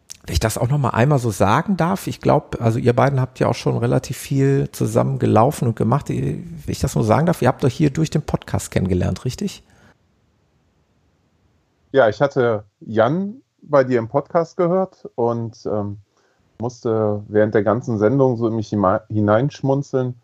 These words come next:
Speaker 2: weil das, was Jan erzählte, sehr viele Parallelen zu mir selbst hatte. Mit Gewicht, Abnehmen, Laufen beginnen, Halbmarathon, irgendwie d-, Uhren, da waren ganz viele Parallelen. Und da habe ich Kontakt zu Jan aufgenommen, weil wir auch nicht weit auseinander wohnen,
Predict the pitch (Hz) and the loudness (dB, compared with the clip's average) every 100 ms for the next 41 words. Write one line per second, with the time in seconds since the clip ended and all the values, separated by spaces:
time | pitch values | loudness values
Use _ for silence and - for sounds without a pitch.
0 | _ _ _ _ _ 104 101 101 101 104 | _ _ _ _ _ 2 4 6 4 2
1 | 107 107 101 104 98 135 117 113 - 120 | 0 0 -2 0 0 0 -6 -8 -2 0
2 | 139 - 135 123 120 123 _ - 104 110 | 0 0 0 2 0 -6 _ -8 0 0
3 | 110 120 113 - 107 107 110 113 104 104 | 0 0 0 2 2 4 2 -2 -4 -2
4 | 101 95 104 101 82 80 76 _ _ 98 | 2 2 2 0 -6 -6 -12 _ _ -6
5 | 98 101 85 101 98 - - 101 101 104 | -4 -6 0 -2 -2 -14 -2 -2 -2 -6
6 | 95 95 92 92 - 92 92 113 110 104 | -4 -4 -6 -10 -4 2 4 2 -4 -6
7 | 95 104 101 101 101 101 104 _ _ _ | -2 -2 0 -2 -2 -6 -12 _ _ _
8 | _ - 104 107 107 98 98 98 98 101 | _ 0 0 0 -4 0 -2 -2 -4 0
9 | 135 143 123 - - - _ _ _ _ | 0 0 0 -4 -12 -14 _ _ _ _
10 | 151 139 143 139 127 127 127 123 110 120 | 2 6 6 6 4 2 0 0 2 2
11 | 123 127 143 123 117 - 101 95 98 131 | 2 0 -2 -2 -2 -2 -2 -2 0 -2
12 | 208 - _ _ _ _ 110 113 113 - | -4 -10 _ _ _ _ 0 0 0 -10
13 | - - 110 - 135 - 113 110 139 170 | -18 -4 -4 -2 -4 -4 0 2 2 -4
14 | - 156 143 107 107 123 110 113 113 107 | -2 -2 -2 2 2 4 0 0 -4 -4
15 | 104 107 101 95 92 104 127 131 156 165 | 2 2 0 -4 -4 -4 -2 0 0 -2